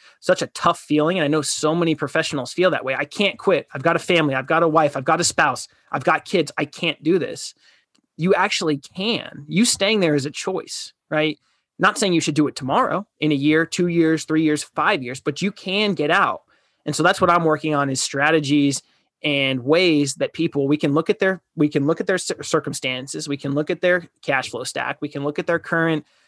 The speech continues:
liquidity positions, we can look at their current investments, and we can say, "Hey, how do we cr-, create a roadmap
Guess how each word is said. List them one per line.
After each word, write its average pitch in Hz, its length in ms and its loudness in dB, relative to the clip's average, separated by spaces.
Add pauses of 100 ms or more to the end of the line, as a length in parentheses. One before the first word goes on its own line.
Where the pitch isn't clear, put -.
(160)
liquidity 147 520 0
positions, 131 480 -4
we 135 100 -6
can 135 120 -4
look 156 140 0
at 208 80 -6
their 151 100 0
current 156 180 -2
investments, 147 440 -2
and 139 80 -4
we 139 60 -4
can 139 40 -2
say, 135 220 -6
"Hey, - 280 -8 (140)
how - 140 -2
do 269 80 4
we 254 100 2
cr-, - 220 -8
create 175 360 0
a 139 40 0
roadmap 139 580 0